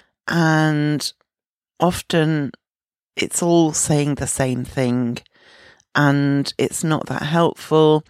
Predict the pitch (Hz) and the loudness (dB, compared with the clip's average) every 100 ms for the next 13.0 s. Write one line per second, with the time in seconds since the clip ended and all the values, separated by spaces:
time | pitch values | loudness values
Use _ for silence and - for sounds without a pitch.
0 | _ _ _ _ _ - 160 165 - 165 | _ _ _ _ _ -2 -2 0 -2 -2
1 | 160 - - - 147 151 - - 147 143 | -2 -4 -4 -2 0 -2 -8 -4 0 2
2 | 135 131 127 143 160 214 - - 202 202 | 2 0 -2 0 2 2 0 0 2 2
3 | 202 208 202 - 190 196 190 196 - 175 | 2 0 -2 -2 0 2 0 -2 -8 -8
4 | - 170 175 170 170 165 165 170 - _ | -4 -2 0 0 0 0 -2 -2 -10 _
5 | _ - - - _ - 220 214 226 233 | _ -20 -20 -20 _ 0 0 2 0 2
6 | 262 - _ - 175 185 175 - 156 156 | 0 -2 _ -2 0 2 0 0 0 -2
7 | - 156 147 139 139 - 127 131 135 131 | -2 0 2 2 2 2 -2 0 0 0
8 | 131 - 139 - - 131 139 131 123 127 | -2 -4 -6 -6 -2 0 2 0 0 0
9 | 117 123 117 _ _ _ _ 139 143 135 | -2 -4 -6 _ _ _ _ -2 0 -2
10 | 139 139 - _ - 143 135 135 131 127 | -2 -4 -8 _ -8 -2 0 0 -2 0
11 | 123 127 131 123 - 123 - - - - | -2 -2 -2 -2 -4 -10 -10 -10 -8 -4
12 | - 180 - 190 170 170 - 160 147 139 | -2 -2 0 0 2 2 2 2 4 2